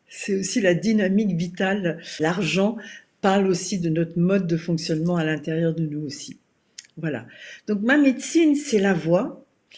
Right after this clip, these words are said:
mais ma médecine, c'est faire du lien. C'est vraiment faire du lien.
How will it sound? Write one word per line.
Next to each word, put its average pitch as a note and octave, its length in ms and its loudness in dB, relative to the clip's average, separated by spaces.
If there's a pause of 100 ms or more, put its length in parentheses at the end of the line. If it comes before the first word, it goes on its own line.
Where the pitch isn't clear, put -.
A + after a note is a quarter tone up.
(300)
mais G#3+ 100 2
ma B3 160 6
médecine, C#4+ 500 4
c'est A#3+ 220 -2
faire A#3+ 260 0
du F3+ 140 -2
lien. C#3 380 -2 (960)
C'est G#3+ 120 0
vraiment G#3 360 2
faire F3+ 220 -2
du D#3 120 -4
lien. C3 260 -6